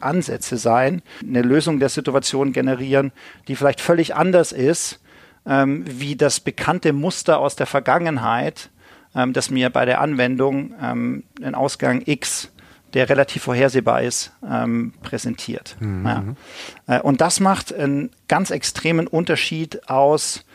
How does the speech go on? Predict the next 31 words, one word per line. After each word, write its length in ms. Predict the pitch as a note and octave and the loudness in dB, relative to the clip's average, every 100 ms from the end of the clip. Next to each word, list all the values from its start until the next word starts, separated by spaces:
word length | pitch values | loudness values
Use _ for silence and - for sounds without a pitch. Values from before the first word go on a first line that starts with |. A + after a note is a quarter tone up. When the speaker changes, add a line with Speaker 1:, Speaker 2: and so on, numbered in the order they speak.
| - _ - | -20 _ -6
Speaker 1:
ähm, 540 | C3+ C3 C3+ C3+ B2+ | 2 2 2 0 -2
warum 240 | A#2+ C3+ - | 0 0 -2
Kultur 420 | C3 - C#3+ D3 | -6 -2 0 2
immer 180 | C#3 C3+ | 0 -2
stärker 420 | - C#3 - C3+ | 0 0 2 0
in 160 | A#2+ | 2
den, 260 | A#2+ A#2+ A#2+ _ - - | 2 2 0 _ -20 -4
in 80 | A#2 | 0
den 140 | A#2 | 2
Mittelpunkt 540 | C3 D3 B2 B2+ A#2 | 2 2 0 -2 -2
unserer 300 | B2 A#2 A2 | -2 0 2
Aufmerksamkeit 920 | C#3 - B2+ - A2 A2 - - A2+ A#2 | 2 2 -2 -2 -6 -8 -8 -8 -8 -4
rückt. 280 | G#2+ F#2+ | -2 -4
Speaker 2:
Ja, 60 | - | -2
ja. 40 | |
Speaker 1:
Weil 140 | A#2+ B2 | 0 0
wir 100 | B2 | 0
verstanden 560 | B2+ - F3+ D#3+ D#3+ | -2 0 0 0 0
haben, 300 | C#3 D3 D#3+ - - - _ | 2 2 0 -8 -18 -20 _
dass 220 | - B2+ B2 | -2 -2 0
wir 340 | B2 A#2+ - | 2 2 0
eben 420 | - A2+ G#2+ G#2+ - | -4 -4 -2 -6 -4
nicht 240 | A#2+ A2+ | -4 -2
mehr 280 | A#2+ A2 A#2 | -2 -2 -2
linear 800 | A#2 C3 D3+ C#3+ B2 A#2+ A#2+ C#3+ - _ - | 0 0 2 2 4 4 4 0 -12 _ -10
kompliziert 640 | B2 A#2+ B2 - D3+ F#3 | -8 -6 -8 -2 0 0
unterwegs 520 | E3+ D#3+ D3 D#3 - | 0 -2 -2 -4 -4
sind, 300 | - C#3+ D3+ | -4 -4 -4
sondern 400 | - - A#2 A#2 | -10 -6 -4 -2
nonlinear 800 | A2+ B2+ C#3+ C#3 B2 A#2 A#2 A#2 | 0 0 2 2 2 0 2 2
komplex 680 | - A#2+ - C#3 D#3+ - - | 0 -4 0 0 0 -6 -14